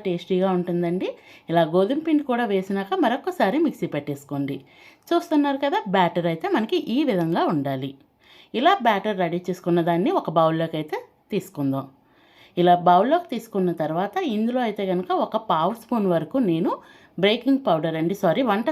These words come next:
సోడా వేసుకుంటున్నానండి. తినే సోడా అంటాం కదా, దాన్ని వేసుకొని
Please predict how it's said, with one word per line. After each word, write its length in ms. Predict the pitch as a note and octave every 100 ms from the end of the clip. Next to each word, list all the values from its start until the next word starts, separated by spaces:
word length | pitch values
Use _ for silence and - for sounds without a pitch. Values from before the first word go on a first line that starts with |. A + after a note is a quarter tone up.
| D#4
సోడా 240 | C4 F#3 F3+
వేసుకుంటున్నానండి. 920 | D3+ - D3+ D3 D3 D#3 D3+ D3 C#4+ B4+ - -
తినే 200 | F3+ F#3 G3
సోడా 200 | F#3 F3
అంటాం 260 | E3 D#3 E3 E3+
కదా, 160 | E3+ A#4+ - - - -
దాన్ని 200 | G3+ C4 C#4
వేసుకొని 400 | E3+ E3+ F3+ F#3+